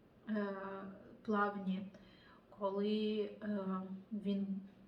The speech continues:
показував собою при-, приклад праці, е, приклад правильних орієнтирів, і, е, його син, о, Володька Лобода,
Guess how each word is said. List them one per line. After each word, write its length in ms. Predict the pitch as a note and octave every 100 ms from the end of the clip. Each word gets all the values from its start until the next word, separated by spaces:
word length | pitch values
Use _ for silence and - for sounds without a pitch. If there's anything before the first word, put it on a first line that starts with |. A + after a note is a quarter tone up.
| -
показував 680 | - - G3+ G3+ G#3 G3 F#3+
собою 480 | G3 G3 G3 G3+ G3 G3 -
при-, 280 | G3 F#3+ G3 -
приклад 580 | - A3+ A3+ - G#3+ -
праці, 720 | - G3+ G3+ G3+ - G#3 G#3 - - - - -
е, 60 | G#3 G3 G3 G3 -
приклад 600 | G#3+ G#3+ G#3 G#3 G3+ - - - -
правильних 600 | G#3 G#3 G#3 F#3+ F#3+ G3+
орієнтирів, 760 | G3 G3 G3 G3+ A#3+ A#3 - - -
і, 320 | - G3 F#3+ F#3+ - - - - - - - - - - - - - - - - - - - - - - - - - - - - -
е, 320 | G#3+ G3+ G3 G3
його 240 | G3+ G3
син, 600 | G3 - A#3+ A#3 F#3+ F#3+ - - - -
о, 60 | G#3+
Володька 760 | G#3 G3+ G3 G3 G3 G3 -
Лобода, 600 | G3 F#3+ F#3+ F#3+ F#3 F#3+